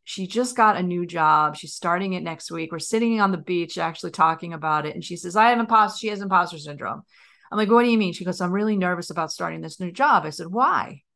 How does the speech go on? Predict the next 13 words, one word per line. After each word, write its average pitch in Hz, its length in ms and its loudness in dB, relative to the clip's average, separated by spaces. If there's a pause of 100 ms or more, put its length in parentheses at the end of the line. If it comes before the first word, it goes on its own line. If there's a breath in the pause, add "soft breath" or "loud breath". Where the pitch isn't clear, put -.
(540)
She - 100 -12
goes, 208 160 -2
"'Cause 220 140 0
I 214 80 4
don't 208 240 2
know 196 640 2 (220)
the - 80 -18
people. 285 360 2
I 226 360 8
don't 156 140 -6
know 156 100 -8
their 147 100 -10
processes." 226 1040 2